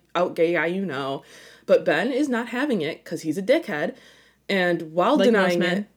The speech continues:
Speaker 1: right, while denying it, Ben tries to forcefully kiss Charlie. So we're just getting some sexual assault up in here.
Speaker 2: Trigger warning.
Speaker 1: It doesn't happen because the fellow
Speaker 2: Nick.
Speaker 1: nosy bitch he is, Nick,
Speaker 2: Nick.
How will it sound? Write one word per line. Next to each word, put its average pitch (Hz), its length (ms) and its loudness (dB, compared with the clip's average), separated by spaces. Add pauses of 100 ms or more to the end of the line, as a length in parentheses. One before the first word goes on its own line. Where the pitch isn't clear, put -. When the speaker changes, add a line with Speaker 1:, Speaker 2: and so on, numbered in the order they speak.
(420)
Speaker 1:
right, 170 300 0 (220)
while 185 300 0
denying 175 440 0
it, 185 180 -4 (640)
Ben 202 260 0
tries 220 320 0
to 180 100 -2
forcefully 190 600 -2
kiss - 540 -4 (120)
Charlie. 170 540 -2
So 165 260 2
we're 214 140 2
just 226 160 -6
getting 165 180 -2
some 156 160 -8
sexual 175 360 -4
assault 311 420 0
up 143 140 -2
in 147 100 -6
here. 151 380 -4 (120)
Speaker 2:
Trigger 370 320 4
warning. 190 540 4 (1160)
Speaker 1:
It 240 60 0
doesn't 240 180 4
happen 190 360 2
because 170 680 0 (300)
the 196 160 -4
fellow 220 320 4
Speaker 2:
Nick. 214 60 4 (240)
Speaker 1:
nosy 202 60 0
bitch 202 300 2
he 233 180 2
is, 175 520 4
Nick, 202 460 2
Speaker 2:
Nick. 554 560 0